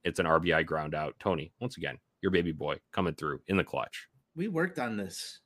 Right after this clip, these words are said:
Speaker 2: We worked on this a couple weeks ago. Just,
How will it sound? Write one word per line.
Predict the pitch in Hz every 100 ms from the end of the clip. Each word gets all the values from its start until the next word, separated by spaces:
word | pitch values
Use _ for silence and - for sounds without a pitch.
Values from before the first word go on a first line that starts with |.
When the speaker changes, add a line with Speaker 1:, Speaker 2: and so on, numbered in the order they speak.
| -
Speaker 2:
We | 156
worked | 175 175 175
on | 143 127
this | 120 113 - - - -
a | 127
couple | 139 - 110
weeks | 127 -
ago. | 107 98 90
Just, | 82 110 104 -